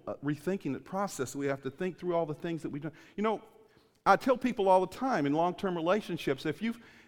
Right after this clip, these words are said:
if, if you've, if you're dating and you've been in a long-term relationship and you've broken up with someone and it's been bad,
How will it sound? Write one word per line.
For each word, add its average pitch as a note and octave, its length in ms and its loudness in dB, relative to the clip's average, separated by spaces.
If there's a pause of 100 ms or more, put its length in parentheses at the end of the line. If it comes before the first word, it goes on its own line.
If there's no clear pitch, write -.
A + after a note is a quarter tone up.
if, F#3 240 6
if E3+ 160 2
you've, G3+ 180 0 (100)
if D3+ 120 2
you're G3 140 -2
dating F#3+ 520 4 (180)
and D3+ 100 -2
you've F3+ 100 -2
been F#3 120 2
in E3 80 -2
a D3+ 40 0
long-term F#3 480 0
relationship F3 640 -2
and D3+ 80 -6
you've C#3 120 -6
broken E3+ 300 0
up F3 140 -4
with F3+ 100 -8
someone F3 380 -4
and C#3+ 60 -4
it's - 80 -10
been D3 180 -4
bad, E3+ 340 4